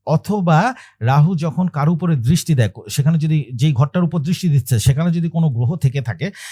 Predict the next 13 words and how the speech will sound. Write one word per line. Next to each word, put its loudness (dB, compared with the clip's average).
সেক্ষেত্রে -6
কিন্তু -8
অসুবিধা -2
সৃষ্টি -2
করে। 0
তো -4
বর্তমানে -4
আমি -8
দেখছি -10
যে -12
কন্যা -2
রাশিদের -2
ক্ষেত্রে -8